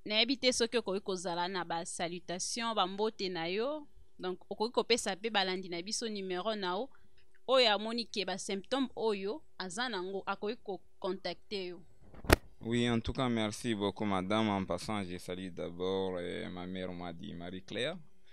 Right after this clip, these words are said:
Speaker 2: et je salue aussi mon pasteur, euh, pasteur Ilombe, et sans oublier mes collègues médecins.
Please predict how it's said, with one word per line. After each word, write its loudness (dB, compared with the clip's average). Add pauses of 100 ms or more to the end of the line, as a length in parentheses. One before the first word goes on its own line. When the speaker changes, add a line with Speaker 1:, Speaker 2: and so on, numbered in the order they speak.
(180)
Speaker 2:
et -6
je -6
salue -4
aussi -6
mon -6
pasteur, -2
euh, -8 (320)
pasteur -4
Ilombe, -4 (400)
et -6
sans -4
oublier -2
mes -8
collègues -6
médecins. -8